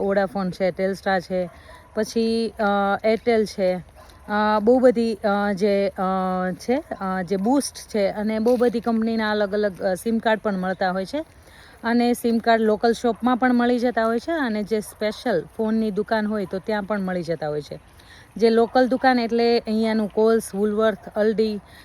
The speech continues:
એ બધામાં સીમ કાર્ડ મળી જતા હોય છે. અને તમે, અ, પોસ્ટમાંથી પણ લઈ શકો છો. અને આમાં એવું હોય છે કે સીમ કાર્ડમાં અલગ અલગ હોય છે, જે તમારે, અ, રિચાર્જ કરેલું જ લેવું છે આખા વર્ષનું કે પછી તમારે, અ, વધારે જે, અ,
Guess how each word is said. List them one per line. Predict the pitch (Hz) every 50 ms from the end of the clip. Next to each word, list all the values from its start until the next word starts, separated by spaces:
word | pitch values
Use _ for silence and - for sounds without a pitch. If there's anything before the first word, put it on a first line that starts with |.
| - - -
એ | 214 220
બધામાં | 208 220 202 226 220 220 220 214
સીમ | - 226 214 208
કાર્ડ | 196 214 208 185
મળી | 190 196 202 226 247
જતા | 220 247 208 - 180
હોય | 175 180 185 190
છે. | - - 285 359 - - -
અને | 196 202 208 214 214 214 214 214 208
તમે, | - 208 202 202 202 202 202 190 - -
અ, | 202 190 196 190
પોસ્ટમાંથી | 180 - - 247 254 240 - - 247 240 233 - 233
પણ | - 214 190
લઈ | 185 185 185 185
શકો | 185 - 180 160 - 185
છો. | 185 - 262 330 - - _ - - - - - - - - - -
અને | 233 240 254 262 262 254
આમાં | - 254 247 247 254 262 262
એવું | 277 294 294 277
હોય | 269 254 226 214
છે | - 214
કે | - - 240
સીમ | - - 247 240 247
કાર્ડમાં | 233 233 226 220 233 226 233 233 233 -
અલગ | 226 220 220 220 202 214
અલગ | 220 220 214 190
હોય | 165 202 233 233
છે, | 214 - 233 202
જે | 160 190 196 196 196
તમારે, | 180 - 208 190 196 196 190 196 196 196 196 -
અ, | - - 196 190 196 190 190 190 190
રિચાર્જ | 190 180 196 175 - 202 190 - - -
કરેલું | 196 202 220 233 247 254 254 220
જ | -
લેવું | 220 220 220 220 226
છે | - 226
આખા | 208 175 175 - 196 190
વર્ષનું | 185 196 202 - - - 220 220 220 208 - - - - - - - -
કે | - 202
પછી | 165 214 214 - 226 220
તમારે, | - 214 208 208 202 196 202 202 208 208 202 - -
અ, | 208 202 202 202 202 196 180
વધારે | 202 202 202 220 220 214 220 208 214
જે, | 202 196 208
અ, | 202